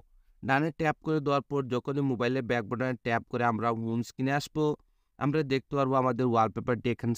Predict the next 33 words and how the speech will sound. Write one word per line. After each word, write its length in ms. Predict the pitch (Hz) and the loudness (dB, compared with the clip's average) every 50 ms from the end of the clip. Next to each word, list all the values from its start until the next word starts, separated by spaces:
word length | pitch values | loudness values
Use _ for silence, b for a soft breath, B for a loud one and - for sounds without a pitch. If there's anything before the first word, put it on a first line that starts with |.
| - - | -2 -2
সেট 220 | - 104 101 82 - 107 | -2 -2 -2 0 0 0
হয়ে 160 | 104 98 95 90 | 2 2 2 2
গেছে। 260 | 92 - - - 87 82 - - - _ - - - _ - | 0 -2 -2 -2 -2 -2 -4 -6 -14 _ -20 -20 -20 _ -8
এখন 160 | 123 - 170 170 156 | -2 0 2 4 4
গাইস 200 | 160 160 160 - 160 147 | 4 4 4 2 0 -4
আপনাদেরকে 420 | - 156 156 143 156 139 135 156 139 113 135 | 0 0 0 0 0 -2 -2 -2 0 2 2
যা 100 | 120 127 131 - | 2 2 2 -2
করতে 220 | 156 131 - - 147 | -8 -10 -6 -4 -2
হবে 160 | 143 135 143 147 131 120 | -2 0 2 4 4 4
আবারও 300 | 120 107 127 131 143 147 139 139 | 2 2 0 0 0 0 0 0
নোভা 200 | 131 117 135 131 135 | 0 0 0 0 0
লঞ্চারটি 420 | 135 131 - 139 131 120 - 135 131 120 | 0 -2 -2 -4 -6 -4 -4 -2 -2 -2
ওপেন 200 | 117 - - 123 120 117 | -2 -2 -2 -4 -2 -2
করে 140 | 131 127 127 127 123 | 0 0 0 2 0
নিতে 200 | 123 - - 123 120 | 0 0 0 0 0
হবে। 200 | 117 107 101 120 120 - - - | 0 2 2 0 0 0 0 -4
ওপেন 200 | 113 - - 110 107 - | -6 -4 -2 -4 -2 -2
করে 120 | 120 120 117 117 | 0 0 2 2
নেওয়ার 180 | 117 117 110 - | 2 0 0 -2
পর 100 | - 120 110 - | -4 -6 -6 -6
স্ক্রল 220 | - - 117 113 104 - | -10 -8 -6 -6 -4 -4
করে 120 | 120 110 117 110 | -4 -2 -2 -4
একটু 140 | - - 120 117 120 | -4 -4 -2 0 0
নিচে 200 | 123 - - 165 156 156 | -2 -2 0 0 0 0
আসবেন। 340 | - - - 165 160 160 156 143 _ _ _ _ _ _ _ _ _ - | -2 -2 -2 0 0 0 0 -2 _ _ _ _ _ _ _ _ _ -4
আসার 260 | - 139 - 175 165 131 | -4 -2 -2 -2 -4 0
পরে 140 | 151 165 156 156 | 2 2 2 2
এখানে 200 | 143 - 151 151 147 139 | 2 2 0 0 0 0
একটি 160 | - - 143 143 127 | -2 -2 -2 0 0
অপশন 220 | 127 - - 147 139 131 127 | 0 -2 -2 -2 -2 0 -2
দেখতে 180 | 123 - - 131 | -2 -4 -2 -2
পারবেন 240 | 127 120 117 127 120 110 101 | -2 0 0 0 -2 0 0
backup 380 | 117 117 - - 127 123 123 | 0 0 0 0 0 0 0